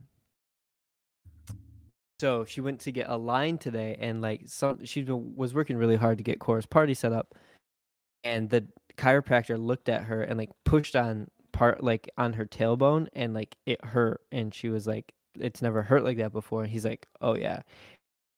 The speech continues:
And he looked at her, and he's like, "When are you due?" And sh-, she said, "January." And he goes,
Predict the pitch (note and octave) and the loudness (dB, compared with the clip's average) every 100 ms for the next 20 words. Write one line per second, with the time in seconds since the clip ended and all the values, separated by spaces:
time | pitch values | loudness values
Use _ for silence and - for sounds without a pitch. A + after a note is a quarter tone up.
0 | - A2+ B2 A#2+ C3+ C3+ A#2 A#2 A2 A#2+ | -6 -2 2 4 8 8 10 8 8 6
1 | A2 - C3 E3 F#3+ F#3 F3+ G3 A3+ F#3 | 6 4 4 4 2 2 4 4 2 -2
2 | A2+ A2+ - G#2+ - A2+ - - A2+ A2+ | -8 -12 -10 -6 -4 -6 -8 -12 -4 0
3 | A2+ A#2 A2+ A#2 A2+ A2+ G#2+ | 2 2 2 2 0 -2 -2